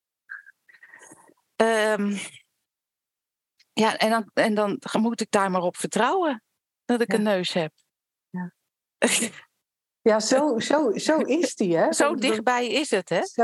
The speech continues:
Speaker 1: Dat je,
Speaker 2: dichtbij is
Speaker 1: dat
Speaker 2: het.
Speaker 1: je het mist ook.
Speaker 2: Ja.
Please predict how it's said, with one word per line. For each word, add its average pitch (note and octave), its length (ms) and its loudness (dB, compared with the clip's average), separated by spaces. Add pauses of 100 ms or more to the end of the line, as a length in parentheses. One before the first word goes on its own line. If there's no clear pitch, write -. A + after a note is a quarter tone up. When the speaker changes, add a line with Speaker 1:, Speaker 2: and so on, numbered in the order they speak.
Speaker 1:
Dat F#3 120 -8
je, A3 60 0
Speaker 2:
dichtbij G#3+ 360 0
is G#3+ 200 -4
Speaker 1:
dat A3 100 2
Speaker 2:
het. - 80 -6
Speaker 1:
je G3+ 60 -4
het - 80 -4
mist A3 340 0
ook. - 280 -6 (580)
Speaker 2:
Ja. G#3+ 180 0